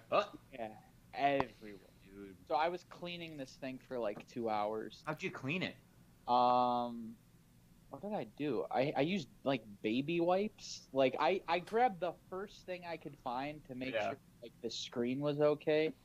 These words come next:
Speaker 2: 'cause that was my biggest worry, and I just wiped the screen with that. And
Speaker 1: Oh,
Speaker 2: then,
Speaker 1: see,
Speaker 2: like,
Speaker 1: the keyboard would be my biggest worry, because once it gets past that keyboard, it's in the,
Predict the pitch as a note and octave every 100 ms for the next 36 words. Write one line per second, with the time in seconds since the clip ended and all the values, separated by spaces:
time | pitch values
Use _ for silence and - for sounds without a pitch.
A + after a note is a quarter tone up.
0 | - - - - C3 D#3 D3 D3 B2+ A2+
1 | B2 C#3 - D3+ D3+ D3+ D#3 A#2 A2+ A#2
2 | - A#2+ B2 - A#2 - - A#2+ A#2 G#2
3 | G#2 G#2 A2 - - A#2+ B2 A#2+ A#2 B2
4 | - F#3 A3+ F3+ C#3 A#2+ C3 A#2+ C3 G#2+
5 | G#2+ G2 G2 A#2 A2 E3 F#3+ - C3+ -
6 | C#3+ D3 C#3+ C3 G#2+ - E3+ B2 G#2 G2
7 | A#2+ - C3 A2+ G2+ G2